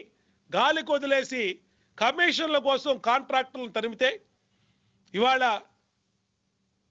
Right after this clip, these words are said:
ఒక్క ప్రాజెక్టు పూర్తి చేయలేకపోయారు ఈ పదిహేను నెలల కాలంలో. ఏం చేశారండి మీరు ఈ పదిహేను నెలల్లో? మేం కట్టిన బి-, బిల్డింగులకి సున్నాలేసి మీ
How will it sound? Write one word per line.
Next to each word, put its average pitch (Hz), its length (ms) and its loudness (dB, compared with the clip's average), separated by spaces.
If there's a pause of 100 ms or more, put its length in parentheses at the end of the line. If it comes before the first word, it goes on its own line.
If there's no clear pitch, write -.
(260)
ఒక్క 262 340 0 (580)
ప్రాజెక్టు 311 580 0
పూర్తి 269 260 -8
చేయలేకపోయారు 247 580 0 (420)
ఈ 220 100 4 (140)
పదిహేను 240 360 2
నెలల 220 200 -2 (100)
కాలంలో. 220 340 0 (1040)
ఏం 262 160 2
చేశారండి 277 540 0
మీరు 202 160 -6
ఈ 185 120 -10
పదిహేను 202 320 -2
నెలల్లో? 202 280 -4 (1000)
మేం 277 180 4 (100)
కట్టిన 302 300 2 (100)
బి-, 220 200 -4 (840)
బిల్డింగులకి 294 600 2 (1120)
సున్నాలేసి 311 760 2 (600)
మీ 269 120 4